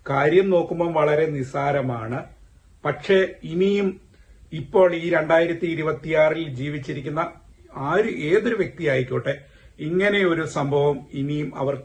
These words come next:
കാണാൻ ഇടയില്ല. അങ്ങനെ ഒരു സംഭവമാണ് ഇന്ന് ഞാൻ നിങ്ങളുമായിട്ട് പങ്കുവയ്ക്കാനായിട്ട് പോകുന്നത്. അപ്പോ നിങ്ങളുടെ വീട്ടിലെ രണ്ടായിരത്തി ഇരുപത്തിയാറിലെ കലണ്ടർ ഉണ്ടെങ്കിൽ അതൊന്ന് എടുത്ത്,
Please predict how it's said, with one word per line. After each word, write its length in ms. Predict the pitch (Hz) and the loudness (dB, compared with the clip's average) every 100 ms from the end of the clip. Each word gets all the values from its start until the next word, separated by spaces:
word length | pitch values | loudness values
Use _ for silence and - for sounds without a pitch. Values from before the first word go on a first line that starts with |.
| 143 | -2
കാണാൻ 460 | 139 151 165 - - | 0 2 0 -2 -6
ഇടയില്ല. 540 | 147 196 175 113 95 - - - - - _ | -2 2 2 0 -10 -18 -20 -20 -20 -20 _
അങ്ങനെ 320 | 139 156 175 | -6 -2 0
ഒരു 160 | 165 151 | 0 -2
സംഭവമാണ് 840 | - 139 131 143 131 123 123 127 | -2 -4 0 2 2 2 -2 -4
ഇന്ന് 120 | 127 | -4
ഞാൻ 220 | 131 131 127 | 0 0 0
നിങ്ങളുമായിട്ട് 540 | 123 131 127 127 139 | 0 0 2 0 -2
പങ്കുവയ്ക്കാനായിട്ട് 960 | 165 143 147 143 131 156 131 127 170 - | -6 -8 -2 -2 0 -2 -2 -4 -6 0
പോകുന്നത്. 460 | 190 170 120 107 - - _ - - - _ - | 2 2 -2 -6 -14 -20 _ -20 -20 -20 _ -2
അപ്പോ 180 | 156 196 185 165 - - - - - | 4 6 6 4 -2 -16 -20 -18 -10
നിങ്ങളുടെ 340 | 160 180 180 | 0 4 4
വീട്ടിലെ 540 | 170 165 - 160 156 - | 4 0 -2 0 0 -2
രണ്ടായിരത്തി 640 | 143 151 156 165 170 165 170 | -4 0 4 4 2 -2 -6
ഇരുപത്തിയാറിലെ 1120 | 151 151 156 - 165 147 143 143 147 147 - - | -4 -4 -4 -4 -2 0 0 0 -2 -4 -8 -6
കലണ്ടർ 520 | 143 143 147 170 170 | -4 -2 -2 -2 0
ഉണ്ടെങ്കിൽ 540 | 131 120 127 117 120 - - - _ - - | 0 -2 -6 -6 -6 -8 -14 -20 _ -20 -8
അതൊന്ന് 380 | 147 147 143 139 | 0 0 0 -2
എടുത്ത്, 500 | 127 120 151 135 | -2 -4 -6 -6